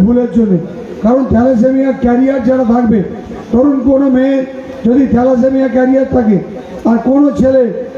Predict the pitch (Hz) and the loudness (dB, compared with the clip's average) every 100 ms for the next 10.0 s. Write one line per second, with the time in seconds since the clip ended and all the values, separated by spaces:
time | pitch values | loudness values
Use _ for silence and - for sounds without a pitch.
0 | 247 262 254 240 269 240 262 262 262 254 | -2 0 2 2 2 2 2 0 0 0
1 | 254 269 262 262 214 175 - - - - | 2 0 0 0 0 0 -4 -14 -16 -4
2 | 240 277 - 277 285 277 240 254 277 262 | -2 -2 -2 0 2 2 2 0 2 0
3 | 262 220 - - - - 247 - 269 269 | 0 -2 -4 -10 -8 -4 -2 0 0 2
4 | 247 233 262 254 269 254 262 269 262 269 | 2 2 2 2 2 2 2 2 0 2
5 | 262 254 185 - - - - 262 226 214 | 2 2 -2 -8 -14 -8 -2 2 2 2
6 | 254 269 269 - 262 - 269 269 226 - | 2 2 0 0 -2 0 0 0 -2 -8
7 | - - 254 269 247 262 269 269 269 - | -14 -4 0 0 0 0 0 0 0 0
8 | 262 247 247 262 262 247 262 247 180 247 | 2 2 2 2 2 2 0 0 -4 -10
9 | - - 220 254 277 277 240 262 254 277 | -12 -4 -2 0 0 0 0 0 0 0